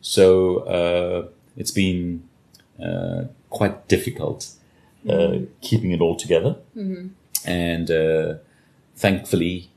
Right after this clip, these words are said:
Speaker 1: we built a bit of an S U V here, quite a resilient model,
Speaker 2: Mm.
Speaker 1: but still we've been absolutely tested.
Speaker 2: Mm.
Speaker 1: So, uh, you know, I wanna say also to people who are alumni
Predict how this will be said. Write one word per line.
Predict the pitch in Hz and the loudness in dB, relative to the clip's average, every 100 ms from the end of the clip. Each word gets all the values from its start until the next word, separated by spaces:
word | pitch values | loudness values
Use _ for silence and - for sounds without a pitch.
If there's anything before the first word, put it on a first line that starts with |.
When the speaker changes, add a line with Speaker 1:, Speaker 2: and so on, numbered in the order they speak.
| - | -10
Speaker 1:
we | 90 | -6
built | 73 87 | -2 -2
a | - | 0
bit | 85 | -2
of | 82 | 0
an | 82 | -2
S | - - | -2 -2
U | 87 | -2
V | 87 90 | -2 -2
here, | 87 98 127 120 - - | -2 -2 -2 -6 -14 -6
quite | 85 78 | -2 0
a | |
resilient | 80 78 90 90 82 | 0 2 2 4 2
model, | 82 85 90 117 - _ - | 2 2 2 -2 -8 _ -16
Speaker 2:
Mm. | 208 170 - | -16 -14 -4
Speaker 1:
but | - - | -2 0
still | - 104 82 | 4 6 4
we've | 82 80 | 0 -4
been | 82 80 - | -4 -6 -6
absolutely | - 101 - - - 80 78 80 80 76 | -2 -2 -2 -4 0 0 0 -4 -4 -6
tested. | - 78 - 73 73 - _ - | -4 -4 -6 -10 -12 -18 _ -16
Speaker 2:
Mm. | 214 185 180 180 | -10 -10 -10 -8
Speaker 1:
So, | - 208 92 92 90 87 87 - 85 | 4 8 8 8 4 2 -2 -4 -2
uh, | 82 - - | -2 -4 -6
you | 95 | -2
know, | 92 | 2
I | 90 | 2
wanna | 90 87 | 2 2
say | - 95 | 4 6
also | 87 87 - 78 78 | 6 4 0 0 -2
to | - 85 80 80 78 | -4 -4 -2 -4 -6
people | - 98 87 82 | 0 0 0 -2
who | 82 | 0
are | 82 | 2
alumni | 80 87 87 80 80 78 | 4 2 2 0 0 -2